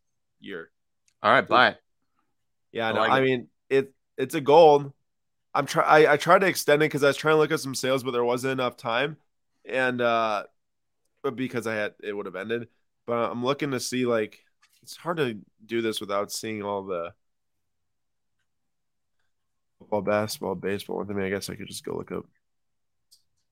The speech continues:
Speaker 1: Oh, man. Jadon <laughs> Sancho gold. To think what that could have been worth at some point.
Speaker 2: Hey, but he was
Speaker 1: Um,
Speaker 2: really good. One,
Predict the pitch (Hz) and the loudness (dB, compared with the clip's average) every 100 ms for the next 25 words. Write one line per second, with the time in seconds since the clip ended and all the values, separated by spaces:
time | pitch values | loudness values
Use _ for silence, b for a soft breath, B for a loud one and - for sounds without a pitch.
0 | _ _ _ _ _ _ _ _ _ _ | _ _ _ _ _ _ _ _ _ _
1 | _ _ _ _ _ _ _ _ _ _ | _ _ _ _ _ _ _ _ _ _
2 | _ _ _ _ _ _ - 110 98 107 | _ _ _ _ _ _ 0 2 4 4
3 | 104 101 _ _ _ _ _ _ _ _ | 4 0 _ _ _ _ _ _ _ _
4 | _ _ _ - 127 127 131 - 131 117 | _ _ _ -2 4 4 4 2 2 2
5 | - 107 104 104 110 107 101 _ _ _ | 0 0 4 6 6 4 -4 _ _ _
6 | _ _ _ _ _ _ _ _ _ _ | _ _ _ _ _ _ _ _ _ _
7 | _ _ _ _ 110 - 117 113 - 107 | _ _ _ _ -16 -6 -6 -6 -2 -2
8 | 80 95 95 110 101 98 98 95 98 95 | 0 -4 -4 -4 -2 -2 -2 -4 -4 -6
9 | 92 101 107 110 107 - _ _ _ _ | -8 -10 -12 -12 -14 -16 _ _ _ _
10 | _ _ _ _ _ _ _ _ _ _ | _ _ _ _ _ _ _ _ _ _
11 | _ _ _ _ _ _ _ _ _ - | _ _ _ _ _ _ _ _ _ -2
12 | 143 135 147 151 151 147 123 113 139 107 | 4 10 12 12 10 8 0 2 2 2
13 | 98 110 107 | 0 -2 -4